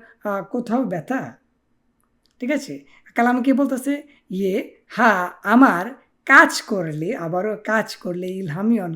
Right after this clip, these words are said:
কাজ করলে, হরি আপ্যায়ু, কোমর ব্যথা করে। তো দেখছেন কত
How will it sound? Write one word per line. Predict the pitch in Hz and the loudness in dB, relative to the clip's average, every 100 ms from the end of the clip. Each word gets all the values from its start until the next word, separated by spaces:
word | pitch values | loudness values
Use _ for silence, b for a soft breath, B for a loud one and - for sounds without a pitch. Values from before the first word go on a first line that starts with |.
| 175 | -8
কাজ | 196 - | -10 -10
করলে, | 180 175 214 - b b _ | -10 -6 -6 -8 b b _
হরি | 233 330 359 339 | 2 6 8 6
আপ্যায়ু, | 165 - 156 131 - _ _ - | 4 -8 -14 -14 -18 _ _ 6
কোমর | 302 359 330 208 | 6 8 6 4
ব্যথা | 160 156 143 | -2 -8 -12
করে। | - - _ _ _ _ _ _ _ _ _ _ _ _ _ _ | -16 -20 _ _ _ _ _ _ _ _ _ _ _ _ _ _
তো | 285 | 0
দেখছেন | 208 294 294 202 175 | 6 6 4 -6 -6
কত | 214 | -6